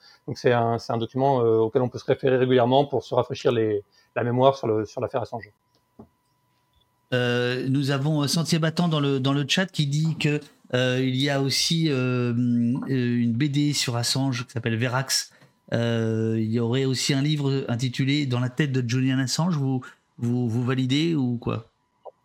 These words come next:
Speaker 1: Oui, oui, ce sont des, des ouvrages qui, qui existent. Moi, moi, j'ai,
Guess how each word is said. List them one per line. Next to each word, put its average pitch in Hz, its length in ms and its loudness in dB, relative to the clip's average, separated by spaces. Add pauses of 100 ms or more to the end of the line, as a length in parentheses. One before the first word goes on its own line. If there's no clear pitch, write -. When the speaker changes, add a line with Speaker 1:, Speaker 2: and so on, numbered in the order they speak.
(1200)
Speaker 1:
Oui, 139 120 2
oui, 190 120 2
ce - 100 -4
sont 147 160 0
des, 120 220 2
des 123 240 2
ouvrages 135 320 4
qui, 107 760 -8
qui - 140 -4
existent. 131 560 2 (520)
Moi, 127 300 -2
moi, 147 160 4
j'ai, 135 140 2